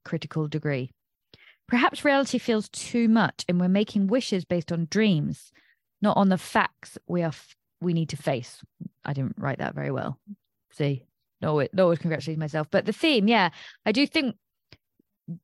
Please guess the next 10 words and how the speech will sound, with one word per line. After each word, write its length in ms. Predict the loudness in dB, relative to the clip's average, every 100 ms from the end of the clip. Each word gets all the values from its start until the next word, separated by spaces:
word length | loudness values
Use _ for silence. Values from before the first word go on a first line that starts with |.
| 2
there 160 | 6 6
is 180 | 4
this 440 | 2 0 0 -8 _ _ _ _ _ _ _ _ 2
tussle 560 | 2 4 2 0 -2 _ _
between 760 | -6 -6 0 2 4 4 2 -2
the 360 | -4 -4 -2 -2
Saturn 400 | -2 -2 -2 -2
and 100 | 0
the 60 | 0
Neptune, 600 | -2 -6 -8 -6 -8